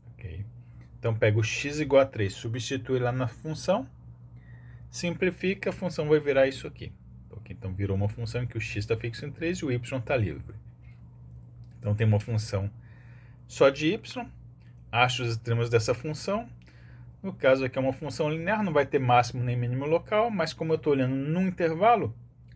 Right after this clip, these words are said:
as extremas do intervalo, as extremidades do intervalo sempre são pontos críticos, sempre são possíveis pontos onde vai ter máximos e mínimos.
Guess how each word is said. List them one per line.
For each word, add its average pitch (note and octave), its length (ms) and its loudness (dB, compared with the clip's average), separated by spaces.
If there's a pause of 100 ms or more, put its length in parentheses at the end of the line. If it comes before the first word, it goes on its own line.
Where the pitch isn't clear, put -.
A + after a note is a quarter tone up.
as B2+ 140 -4
extremas C#3 400 -6
do C#3+ 40 -4
intervalo, D3+ 640 4
as A2 120 0
extremidades C3 440 2
do C3+ 80 -6
intervalo C#3+ 460 0
sempre F#3 720 -2 (560)
são C3+ 260 0
pontos D3 300 -4
críticos, - 560 -6
sempre G2 260 -4
são A2+ 160 0
possíveis G#2+ 840 0 (100)
pontos G2 280 -4
onde G#2 180 0
vai G#2 120 4
ter G#2 220 2 (160)
máximos G2+ 420 -4
e B2 40 -4
mínimos. E2 420 -8